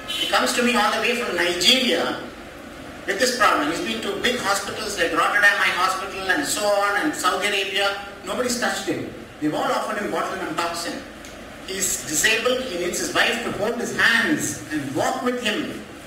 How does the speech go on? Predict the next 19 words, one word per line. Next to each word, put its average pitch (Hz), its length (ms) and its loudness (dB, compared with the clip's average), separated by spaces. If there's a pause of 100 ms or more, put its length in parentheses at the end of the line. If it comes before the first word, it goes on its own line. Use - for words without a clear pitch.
(320)
when 175 200 0
he 170 160 -2
goes 202 360 0
even 202 260 0 (320)
to 156 80 -10
the 151 120 0
bank. 147 300 2 (1040)
Disability, 247 800 0 (840)
you 311 60 -8
can - 180 -6 (100)
even 214 220 -4
classify 190 480 4
it - 80 0
as - 60 -2
the - 80 -2 (200)
highest 226 300 4
form 190 260 -2
of - 80 2
disability. - 560 0